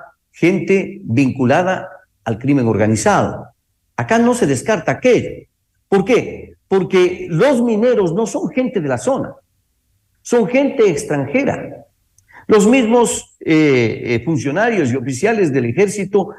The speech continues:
entendemos que tienen información muy pormenorizada y también la Policía Nacional. Y entendemos también el gobierno. Son ciudadanos que no pertenecen al país,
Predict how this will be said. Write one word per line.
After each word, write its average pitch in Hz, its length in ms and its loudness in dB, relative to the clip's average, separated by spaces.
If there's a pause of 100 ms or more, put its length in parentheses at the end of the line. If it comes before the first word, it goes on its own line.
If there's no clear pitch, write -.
(180)
entendemos 156 540 2
que 156 100 -2
tienen 196 280 -2
información 165 760 0
muy 233 160 4
pormenorizada 151 720 0
y - 100 2
también 220 240 0
la 214 120 0
Policía 147 320 0
Nacional. 151 600 0 (500)
Y 160 120 4
entendemos 220 460 2
también 180 280 2
el 151 60 4
gobierno. 190 520 0 (640)
Son 262 500 0
ciudadanos 220 640 0
que 170 120 -2
no 220 180 0
pertenecen 220 560 -2
al 185 100 -8
país, - 520 -6